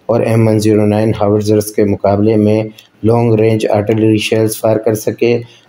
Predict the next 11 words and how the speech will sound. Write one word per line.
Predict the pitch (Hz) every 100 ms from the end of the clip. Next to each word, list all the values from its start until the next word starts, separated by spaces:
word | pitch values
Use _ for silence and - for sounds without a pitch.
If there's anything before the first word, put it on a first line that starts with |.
| -
और | 110 120
इनको | 123 110 117 113
नॉर्थ | 107 113 117 117
कोरिया | 120 110 107
के | 107 110 107
पहाड़ी | 104 107 113 117
इलाकों | 104 104 101 117
की | 110 110
battlefield | 101 104 104 117 113 117 107
region | 104 104 110
में | 110 107 104